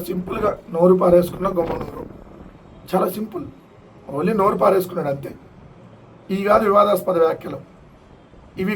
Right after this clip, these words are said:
కాదు రౌడీయిజం, ఇది కాదు గూండాయిజం, ఇది కాదు వైఎస్ఆర్సీపీ వాళ్ళని రెచ్చగొట్టడం, ఇది కాదు అధికార దుర్వినియోగం. only సింపుల్గా నోరు పారేసుకున్న గొమ్మనూరు. వైకాపా నాయకులు నామినేషన్ వేయకుండా చూసుకోవాలని పిలుపు. జేజేలు కొడితే సరి, వైకాపా నాయకులంతా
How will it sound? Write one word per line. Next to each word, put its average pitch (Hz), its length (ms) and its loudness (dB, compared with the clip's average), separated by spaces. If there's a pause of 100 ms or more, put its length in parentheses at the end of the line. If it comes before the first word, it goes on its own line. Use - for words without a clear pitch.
కాదు 220 200 4 (680)
రౌడీయిజం, 185 480 0 (540)
ఇది 202 180 -4
కాదు 226 140 4 (120)
గూండాయిజం, 185 480 4 (500)
ఇది 202 180 -10
కాదు 233 200 6
వైఎస్ఆర్సీపీ 220 520 -6
వాళ్ళని 196 180 -6
రెచ్చగొట్టడం, 185 460 -6 (500)
ఇది 208 160 -8
కాదు 233 220 -2
అధికార 226 280 -6 (100)
దుర్వినియోగం. 202 480 -4 (680)
only 233 160 -6 (100)
సింపుల్గా 240 380 0
నోరు 233 220 2
పారేసుకున్న 226 400 -2 (100)
గొమ్మనూరు. 202 360 -4 (880)
వైకాపా 233 400 4
నాయకులు 220 320 -4
నామినేషన్ 214 380 -4
వేయకుండా 202 340 -6
చూసుకోవాలని 202 480 -6
పిలుపు. 180 260 -8 (720)
జేజేలు 220 360 2
కొడితే 220 320 -4
సరి, 202 180 -2
వైకాపా 220 420 0
నాయకులంతా 208 440 -4